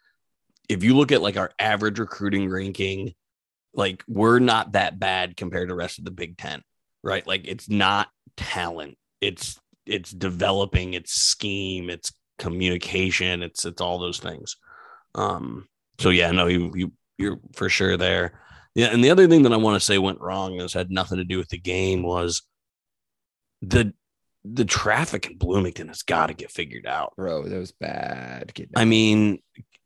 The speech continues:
Speaker 1: usually thirty-seven sixty-nine is the nightmare, or maybe four sixty-five, but, like, thirty-seven and four sixty-five were a breeze.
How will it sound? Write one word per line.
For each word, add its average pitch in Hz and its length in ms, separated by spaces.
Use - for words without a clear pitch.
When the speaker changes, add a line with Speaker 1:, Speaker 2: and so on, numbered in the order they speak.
Speaker 1:
usually 175 580
thirty-seven 120 1120
sixty-nine 98 720
is 95 220
the 98 100
nightmare, 113 760
or 104 80
maybe 101 280
four 104 240
sixty-five, 104 960
but, 104 100
like, 92 320
thirty-seven 139 840
and 104 180
four - 340
sixty-five 127 640
were 98 200
a 87 60
breeze. 98 880